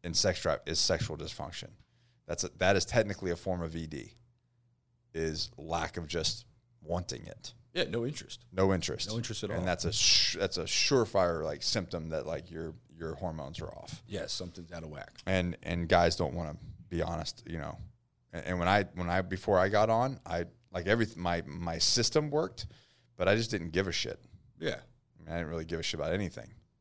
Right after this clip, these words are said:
Speaker 1: including sex. You know what I mean? So that's why I always try to, like, fucking
Speaker 2: <laughs>
Speaker 1: just tell people, dude.
Speaker 2: So, yeah, 'cause it,
Speaker 1: Yeah.
Speaker 2: it can be, like, like, we understand bringing
Speaker 1: Yeah.
Speaker 2: it up. You're like, "Ah, I kinda have that, like,
Speaker 1: I'm a
Speaker 2: alpha
Speaker 1: man.
Speaker 2: mentality." Yeah, I'm
Speaker 1: Yeah,
Speaker 2: like,
Speaker 1: yeah,
Speaker 2: "I don't
Speaker 1: yeah.
Speaker 2: have any problems."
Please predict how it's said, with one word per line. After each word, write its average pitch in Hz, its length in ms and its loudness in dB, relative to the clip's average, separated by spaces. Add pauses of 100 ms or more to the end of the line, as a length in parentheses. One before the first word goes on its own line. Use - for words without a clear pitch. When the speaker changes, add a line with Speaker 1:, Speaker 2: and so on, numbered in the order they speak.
(260)
Speaker 1:
including 85 380 -2
sex. - 420 -8 (540)
You 87 100 -6
know 80 80 -4
what 78 80 -6
I 76 60 -8
mean? 78 240 -8 (140)
So 82 340 0 (400)
that's 85 180 -4
why 80 120 0
I 71 40 -2
always 73 160 -4
try - 140 -8
to, - 60 -12
like, - 240 -16 (380)
fucking 127 280 -12 (320)
Speaker 2:
<laughs> - 380 -6
Speaker 1:
just 165 100 0
tell 143 220 6
people, 85 300 -2
dude. 90 260 0
Speaker 2:
So, 120 120 6 (140)
yeah, 107 180 0
'cause 110 180 -4
it, 117 140 -2
Speaker 1:
Yeah. 98 100 2
Speaker 2:
it 78 100 2
can 113 240 2
be, 110 340 0 (720)
like, - 440 -6
like, 98 100 -4
we 107 160 -2
understand 87 580 -4 (120)
bringing 87 240 -2
Speaker 1:
Yeah. 82 60 -4
Speaker 2:
it 87 60 -2
up. 92 220 -2
You're 87 120 -6
like, 80 120 -6
"Ah, 73 200 -8
I - 880 -20
kinda 73 200 -8
have 71 100 -8
that, 73 180 -8
like, 71 120 -6
Speaker 1:
I'm 107 120 0
a 107 40 0
Speaker 2:
alpha - 120 0
Speaker 1:
man. 107 180 8 (100)
Speaker 2:
mentality." 90 300 2
Yeah, 139 100 8
I'm 131 80 6
Speaker 1:
Yeah, 117 80 10
Speaker 2:
like, 98 120 8
Speaker 1:
yeah, 90 40 6
Speaker 2:
"I - 40 6
don't 120 80 8
Speaker 1:
yeah. 101 60 6
Speaker 2:
have 98 100 2
any 87 100 -2
problems." 87 480 -2